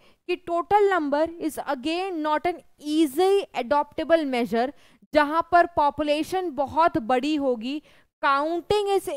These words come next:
impossible और very time consuming। तुम्हें किसी बड़े से जंगल में छोड़ दिया जाए,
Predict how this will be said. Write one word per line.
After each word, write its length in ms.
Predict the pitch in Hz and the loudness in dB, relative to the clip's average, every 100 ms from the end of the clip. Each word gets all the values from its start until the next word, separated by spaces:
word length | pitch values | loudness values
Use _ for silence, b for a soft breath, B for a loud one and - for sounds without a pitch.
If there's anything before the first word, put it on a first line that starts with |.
| 349 | -2
impossible 800 | 381 359 339 302 - 247 285 330 | -2 2 2 2 0 0 0 0
और 180 | 294 285 | -2 0
very 300 | 254 254 311 | 0 0 -2
time 240 | 262 247 247 | -4 -4 -6
consuming। 460 | 247 220 220 196 202 | -6 -6 -6 -8 -8
तुम्हें 200 | 302 320 | -8 -6
किसी 220 | 320 320 | -4 -4
बड़े 240 | 269 285 302 | -2 -2 -2
से 80 | 294 | -2
जंगल 320 | 269 254 269 | -4 -2 -4
में 80 | 285 | -6
छोड़ 240 | - 240 | -8 -8
दिया 180 | 233 240 | -4 -4
जाए, 220 | 208 208 | -2 -4